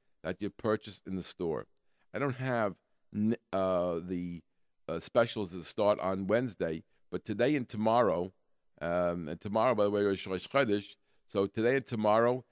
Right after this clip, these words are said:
you can get some great deals at Glattmart. I wanna tell you a few of them. For nine ninety-nine a pound, you can get beef pastrami. You can get shoulder London broil, nine ninety-nine a pound.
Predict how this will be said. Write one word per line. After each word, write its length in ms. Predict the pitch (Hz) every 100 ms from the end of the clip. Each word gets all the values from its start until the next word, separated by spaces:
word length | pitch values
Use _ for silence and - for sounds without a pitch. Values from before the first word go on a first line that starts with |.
| _
you 120 | - 92
can 140 | 107
get 200 | 110 113
some 220 | 110 95 -
great 280 | 120 143 -
deals 520 | 123 110 101 101 - _ _ -
at 180 | 95 98
Glattmart. 400 | 101 92 98 92
I 20 |
wanna 180 | 95 104
tell 180 | - 113
you 80 | 95
a 40 |
few 240 | - 104
of 80 | 90
them. 240 | 80 67 62 _ _ _ _ _ _
For 120 | 107
nine 440 | 104 120 160 180 151
ninety-nine 640 | 131 135 127 117 113 117
a 40 |
pound, 480 | 107 110 90 90 98 - _ _ _
you 80 | -
can 180 | - 107
get 240 | 95 101 - -
beef 440 | 143 170 - - - -
pastrami. 720 | 113 - 117 104 95 78 58 _ _ _ _ _ _ _ -
You 80 |
can 140 | 104 110
get 220 | 113 101
shoulder 540 | - 143 147 147 139
London 520 | 104 110 117 120 117 107
broil, 440 | 104 98 85 71 -
nine 500 | 98 107 120 127 104
ninety-nine 720 | 101 107 104 104 101 92 92
a 60 |
pound. 380 | 82 87 78 53